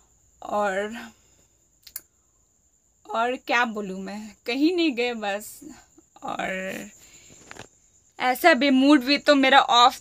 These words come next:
था, अब जैसे कि आप लोगों को पता होगा, है ना? और आप लोग बताइए गाइस लोग, संडे को कहाँ कहाँ घूमने गए? हम जान रहे संडे को आप लोग का क्या पार्टी चलता है, सब मुझे मालूम है, है ना? और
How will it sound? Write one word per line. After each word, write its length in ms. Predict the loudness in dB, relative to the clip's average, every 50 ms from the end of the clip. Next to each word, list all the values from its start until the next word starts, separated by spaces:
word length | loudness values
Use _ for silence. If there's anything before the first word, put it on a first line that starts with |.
| -6
था, 140 | 2 4 4
अब 140 | 4 4 2
जैसे 360 | 0 0 0 0 -2 -4 -4 -2
कि 120 | 2 6
आप 200 | 6 6 4 2 -6
लोगों 260 | -8 -6 -2 -2 -4
को 60 | -2
पता 300 | 0 0 0 2 4 2
होगा, 320 | 2 2 0 -6 -6 -8 -8
है 140 | -8 -8
ना? 200 | -8 -8 -8 -10 -10 -12 -18 _ _ _ _ _ _ _ _ _ _ _ _ _ _ _ -12
और 260 | -10 -4 -2 0 4
आप 220 | 4 4 4 4 2
लोग 120 | -4 0 0
बताइए 340 | 0 2 4 4 4 4 4
गाइस 260 | 6 6 4 4 2
लोग, 120 | -4 -6
संडे 340 | -4 -2 -4 -2 0 0 -2
को 120 | -2 -2 -2
कहाँ 320 | -2 0 0 2 0 0
कहाँ 240 | 4 4 4 4 4
घूमने 380 | 0 -4 -4 -2 -2 -2 -2 -2
गए? 200 | 0 0 0 2
हम 300 | 2 0 0 0 0 2
जान 320 | 4 6 6 6 4 4
रहे 120 | 0 -2 0
संडे 380 | 0 0 0 0 2 0 0
को 120 | 2 4 4
आप 180 | 4 4 2 -6
लोग 140 | -8 -6 -4
का 80 | -4 -4
क्या 320 | -4 -4 -2 0 2 2
पार्टी 460 | 2 2 2 0 0 0 -2 -6 -8 -4
चलता 400 | 0 0 0 0 0 0 2 2
है, 240 | 4 4 2 -2 -4
सब 260 | 2 4 4 4 4
मुझे 360 | 2 -4 -6 -4 -4 -4 -2
मालूम 500 | 0 0 0 0 0 0 -4 -4 -4 -4
है, 140 | -4 -4 -4
है 100 | -4 -4
ना? 180 | -6 -8 -12 -12 -14 -20 _ _ _ _ _ _ _ _ _ -20 -20 _ _ -6 -6 -6 -4
और 400 | -2 -2 0 0 0 -2 -2 -4